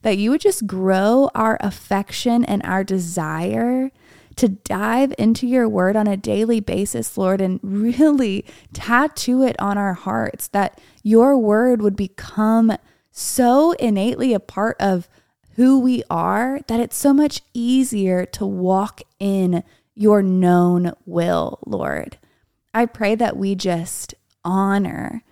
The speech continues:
the do's and don'ts that you have already given us, Lord, so that the unknown will that you currently have for our lives, Lord,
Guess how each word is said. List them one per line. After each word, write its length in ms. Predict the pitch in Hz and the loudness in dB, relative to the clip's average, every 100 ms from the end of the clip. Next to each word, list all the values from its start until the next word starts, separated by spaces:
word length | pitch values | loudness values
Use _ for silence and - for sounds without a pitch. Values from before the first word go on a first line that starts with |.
| _ _ | _ _
the 100 | 196 | -4
do's 400 | 185 196 208 247 | -2 0 2 2
and 180 | 233 196 | 2 2
don'ts 360 | 180 190 208 | 0 0 -2
that 160 | - 190 | -4 -4
you 180 | 202 214 | 2 2
have 160 | 208 - | 2 -2
already 480 | - 180 208 220 220 | -2 0 -2 -2 -6
given 460 | 190 175 175 185 214 | -8 -8 -4 -2 -2
us, 500 | 240 269 - - - | -4 -6 -8 -10 -10
Lord, 540 | - 240 254 277 285 302 _ _ _ | -4 0 0 0 -2 -6 _ _ _
so 160 | - 254 | -2 2
that 340 | 214 214 214 - _ _ | 4 2 0 -6 _ _
the 200 | 202 240 - | -2 -2 0
unknown 800 | 220 226 262 254 214 208 233 233 | 0 2 4 4 4 2 2 0
will 560 | 190 175 185 226 262 - | 0 0 0 -2 -4 -4
that 160 | 214 - | -4 -2
you 160 | 208 | -4
currently 520 | 202 - 220 220 220 | -6 -4 -4 -4 -6
have 280 | 208 190 196 | -6 -6 -6
for 140 | - - | -6 -6
our 180 | 214 | -4
lives, 380 | 202 190 190 - | -2 -4 -6 -6
Lord, 200 | 240 240 | -6 -6